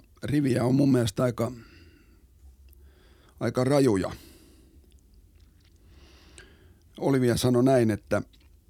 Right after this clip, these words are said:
minulla olisi ollut iskälle vielä niin paljon sanottavaa.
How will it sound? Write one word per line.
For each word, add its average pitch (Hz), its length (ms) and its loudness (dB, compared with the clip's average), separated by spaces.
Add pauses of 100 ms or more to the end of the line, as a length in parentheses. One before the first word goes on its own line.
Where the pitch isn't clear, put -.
(1160)
minulla 165 480 6
olisi 151 440 2
ollut 139 480 0
iskälle 98 600 -2
vielä 120 320 0
niin 123 280 -2
paljon 117 360 -4
sanottavaa. - 880 -10